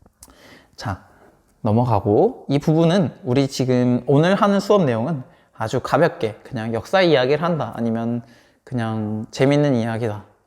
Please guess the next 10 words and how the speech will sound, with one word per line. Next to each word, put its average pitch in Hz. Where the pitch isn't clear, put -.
물론 131
재미없을 117
수도 120
있겠지만요, 110
재밌는 156
이야기다 131
하고 123
가볍게 127
들어도 117
무방합니다. 131